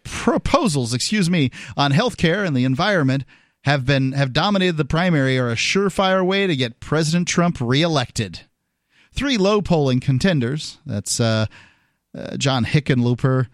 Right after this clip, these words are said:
Michael Bennet, and, uh, former Representative John Delaney, are unloading on socialism or taking shots at Medicare for All and the Green New Deal, which have, uh,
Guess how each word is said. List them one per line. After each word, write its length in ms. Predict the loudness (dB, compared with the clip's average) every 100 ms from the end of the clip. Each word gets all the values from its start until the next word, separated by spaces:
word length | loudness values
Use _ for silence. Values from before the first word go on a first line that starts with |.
| _ _ _ -4
Michael 360 | 0 2 0
Bennet, 640 | -2 -2 2 2 2 -2 -4
and, 500 | -2 0 0 0 0
uh, 160 | 0 -4
former 560 | -2 0 2 2 0 0
Representative 640 | -2 -2 0 0 0 0
John 320 | 0 2 2
Delaney, 580 | 0 0 2 2 0 -4 -10 -12 -2
are 320 | 0 0 -2 _ _ _ _ _ -2
unloading 680 | 0 2 2 2 2 2
on 160 | 0 0
socialism 800 | 0 0 0 0 0 0 2 0
or 60 |
taking 380 | 2 0 2 0
shots 400 | 2 0 0 -2
at 80 | -2
Medicare 480 | 0 0 0 0 0
for 200 | 0 0
All 340 | 0 -2 -6 -4
and 160 | -4
the 100 | -4
Green 400 | -4 0 2 4
New 140 | 2 0
Deal, 560 | 0 0 0 0 -2 -4
which 180 | -4
have, 240 | -2 -2 -2
uh, 240 | 0 0